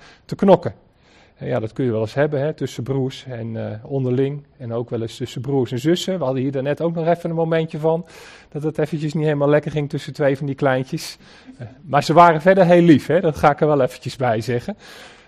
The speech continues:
Ik zag, za-, ik kwam hier nog binnen, ik dacht, "Wat een schattige kinderen." Maar ja, zelfs mijn schattige kinderen zijn wel eens vervelend, moet ik zeggen. Dan zijn er twee meiden, dan heb je ook nog meidenvenijn.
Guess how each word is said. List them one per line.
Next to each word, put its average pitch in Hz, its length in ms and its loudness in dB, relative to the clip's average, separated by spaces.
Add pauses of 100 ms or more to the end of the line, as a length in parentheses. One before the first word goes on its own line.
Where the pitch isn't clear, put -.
(260)
Ik - 120 -10
zag, 160 260 4
za-, 170 300 6
ik 151 80 0
kwam 190 180 8
hier 160 80 6
nog 147 160 6
binnen, 190 200 6
ik 190 40 2
dacht, 165 140 4
"Wat 180 140 6
een 156 60 4
schattige - 420 4
kinderen." 196 560 4
Maar 151 140 -2
ja, 110 260 0 (260)
zelfs 156 300 4
mijn 175 220 4
schattige 160 420 4
kinderen 143 380 0
zijn 139 180 0
wel 127 80 0
eens 123 120 -4
vervelend, 123 440 -2
moet 123 160 -6
ik 120 100 -10
zeggen. 135 360 -4 (280)
Dan 131 100 -4
zijn 143 180 2
er 139 100 -2
twee 147 240 2
meiden, 160 360 2
dan 170 160 0
heb 180 140 2
je 190 120 2
ook 175 80 2
nog 175 120 0
meidenvenijn. 147 800 4